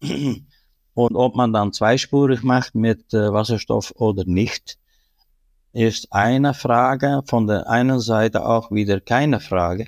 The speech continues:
weil es gibt genügend Wasserstoff, äh, Lieferanten, die ihnen so eine Betankungsanlage bauen werden, weil der Bus hat den Vorteil, äh, dass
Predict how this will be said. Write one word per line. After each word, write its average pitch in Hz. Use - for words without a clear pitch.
weil 120
es 110
gibt -
genügend 127
Wasserstoff, 120
äh, 107
Lieferanten, 110
die 117
ihnen 120
so 107
eine 104
Betankungsanlage 107
bauen 107
werden, 123
weil 110
der 110
Bus 113
hat 104
den 123
Vorteil, 117
äh, 104
dass 101